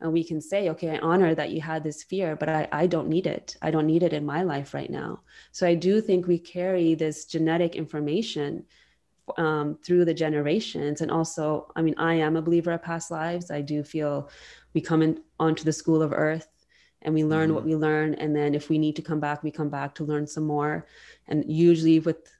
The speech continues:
Speaker 1: similar people again. Um, so I do think we carry things because we're given another opportunity now to heal what maybe we didn't heal before.
Speaker 2: I just find that so interesting,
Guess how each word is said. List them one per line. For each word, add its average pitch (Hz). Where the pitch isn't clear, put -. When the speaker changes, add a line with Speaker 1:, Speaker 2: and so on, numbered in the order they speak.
Speaker 1:
similar 165
people 160
again. 151
Um, 143
so 156
I 165
do 165
think 160
we 156
carry 170
things 151
because 156
we're 156
given 165
another 160
opportunity 160
now 147
to -
heal 151
what 160
maybe 156
we 151
didn't 160
heal 147
before. 175
Speaker 2:
I 151
just 156
find 160
that 131
so 147
interesting, 113